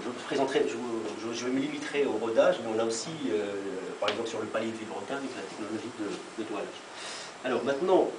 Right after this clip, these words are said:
je vais juste vous montrer, pour voir comment on va exploiter ce concept de signature process multi-échelle,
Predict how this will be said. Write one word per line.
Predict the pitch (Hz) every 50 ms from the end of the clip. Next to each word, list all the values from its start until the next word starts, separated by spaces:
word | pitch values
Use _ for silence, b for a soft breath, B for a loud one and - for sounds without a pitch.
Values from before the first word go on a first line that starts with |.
| - - - - - - - - - - 113
je | 113
vais | 131 147
juste | 151 - - 220 - -
vous | 156 165
montrer, | 165 160 160 156 156 160 160 156 143 131 - - - - - - - -
pour | - -
voir | 107 127 151 151 151
comment | - 147 147 160 156
on |
va | 135 135
exploiter | 135 - - - 139 139 131 - 139
ce | 123 123 113 - - - 107 - -
concept | - 135 127 - 131 120 123
de | 113
signature | 110 - 127 120 120 113 - 135
process | - - - 117 - 131 113 -
multi-échelle, | 117 110 113 - 110 101 98 95 - 120 - -